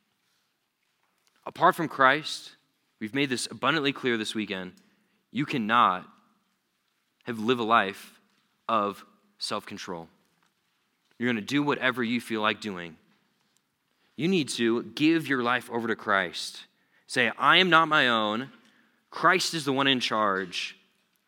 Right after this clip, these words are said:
These terms, repentance and faith, repentance, these sinful things that I gave into that I wanted to do, I am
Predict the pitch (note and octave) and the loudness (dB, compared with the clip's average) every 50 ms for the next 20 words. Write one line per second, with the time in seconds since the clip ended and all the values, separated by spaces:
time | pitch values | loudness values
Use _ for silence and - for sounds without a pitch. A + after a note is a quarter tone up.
0 | _ _ _ _ _ - - C3+ - - E3+ E3 C#3+ A2 A#2 A#2 - - - F3+ | _ _ _ _ _ -6 -6 -4 -2 0 0 0 0 0 -4 -4 -4 -4 -4 -4
1 | F3 E3+ F#3 E3+ - D#3+ - - D3 C3 A#2+ A2 F#2+ - - - - - - B2 | -2 -2 -2 -2 -2 -4 -2 2 2 2 2 2 -2 -6 -12 -20 -18 -8 -6 -6
2 | A#2+ B2 - F3+ F#3 E3 - C3+ A2 F#2 - - - - - - - B2+ C3 C3 | -4 -2 0 0 0 0 0 -2 -4 -4 -6 -8 -10 -12 -16 -6 -2 0 0 0
3 | - - - - - - - - G#3 A3+ G#3 A3 G#3+ F#3+ - F#3+ F3 E3+ E3+ D3 | -2 -4 -12 -10 -6 0 4 4 4 4 6 4 4 6 6 4 2 4 2 4
4 | D#3 D3 D3+ C3+ B2+ D3+ E3+ F3+ D#3+ E3+ D#3 C3+ - C#3+ B2+ C3+ C#3 C3+ C3 B2 | 4 4 4 4 6 6 4 4 4 2 0 0 0 0 2 2 4 2 2 2
5 | C3+ D3+ E3 E3 D#3 - E3 D3+ A#2+ C3 C3 B2+ B2+ - - B2 D3+ D#3+ E3 D3 | 0 0 0 -2 -2 -4 -4 -2 2 2 4 4 2 0 0 2 4 4 4 4
6 | D3 C#3 B2+ | 2 0 0